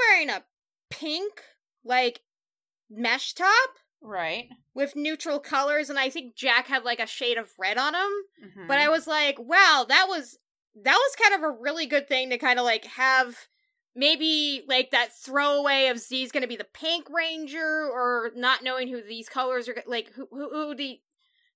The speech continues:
Speaker 1: who the Rangers are gonna be, like, color designated with. There was all these kind of neutral stuff going on.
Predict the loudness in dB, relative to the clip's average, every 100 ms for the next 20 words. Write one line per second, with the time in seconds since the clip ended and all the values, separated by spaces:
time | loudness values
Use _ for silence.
0 | -6 -2 2 2 2 -2 -2 -4 -4 -4
1 | -4 -6 -6 -6 -6 -8 -8 -8 -6 0
2 | -2 0 -4 -4 -2 -2 -2 -2 -6 -2
3 | -2 -2 -4 -6 -6 -6 -10 -10 -12 -8
4 | -4 -4 0 -2 2 2 4 0